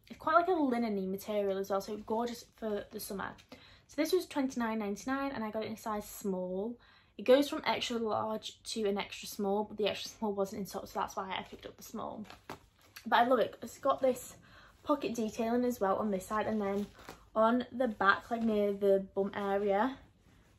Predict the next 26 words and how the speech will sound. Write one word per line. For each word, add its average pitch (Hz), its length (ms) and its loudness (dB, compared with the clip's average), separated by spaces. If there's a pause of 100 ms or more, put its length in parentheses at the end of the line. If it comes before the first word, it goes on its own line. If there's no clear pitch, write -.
(220)
where 277 180 -8
is 285 160 -2
it? 349 180 -2 (760)
Where 254 80 -6
have 254 100 -6
I 247 60 -4
lost 202 320 -8
it? 202 220 -8 (2250)
Yeah, 208 140 -6 (520)
it's 220 120 -8
got - 160 4
a, 226 80 6
like, 220 160 2
a 226 80 4
little 214 440 2 (360)
pocket 220 400 -6
detailing 202 440 2
as 196 60 -6
well. 190 140 0
Obviously, 208 220 -4
it's 220 40 -4
not 196 140 -2
a - 20 -8
real 190 220 0
pocket, 214 480 -4
but 196 220 4